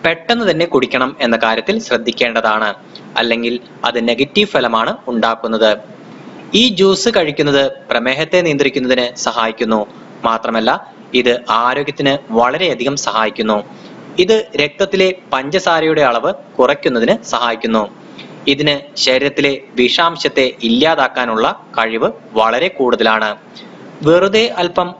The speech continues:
ആര്യവേപ്പിന്റെ ഇല എടുത്ത് ചവയ്ക്കുന്നത് ആരോഗ്യത്തിന് വളരെയധികം സഹായിക്കുന്ന ഒന്നാണ്. ഒരാഴ്ചയോളം ഇത് സ്ഥിരമായി ചെയ്താൽ ശരീരത്തിലുണ്ടാകുന്ന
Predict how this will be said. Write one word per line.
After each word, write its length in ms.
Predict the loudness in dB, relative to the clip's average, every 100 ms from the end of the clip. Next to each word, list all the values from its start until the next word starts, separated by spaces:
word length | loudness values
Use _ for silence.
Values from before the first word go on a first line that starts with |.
| -2
ആര്യവേപ്പിന്റെ 800 | 0 0 0 -2 0 0 2 2
ഇല 160 | 0 2 2
എടുത്ത് 380 | 0 0 -2 -2 -2
ചവയ്ക്കുന്നത് 680 | -2 -2 -4 -2 2 2 0 -12 -20 -8 0
ആരോഗ്യത്തിന് 640 | 2 2 0 -2 0 0 -2 -2
വളരെയധികം 680 | 0 2 2 0 -2 -4 -4
സഹായിക്കുന്ന 640 | -2 -2 -2 -2 -2 -2 -2
ഒന്നാണ്. 380 | 0 0 0 -2 -6 -16 -20 -20 -20 -2
ഒരാഴ്ചയോളം 720 | 0 2 0 -2 2 2 2 -4 -4
ഇത് 140 | -2
സ്ഥിരമായി 600 | -2 0 0 2 0 -2 -2
ചെയ്താൽ 360 | -2 0 0 -2 -14 -20 -10
ശരീരത്തിലുണ്ടാകുന്ന 1040 | -2 2 2 2 0 2 0 0 0 -2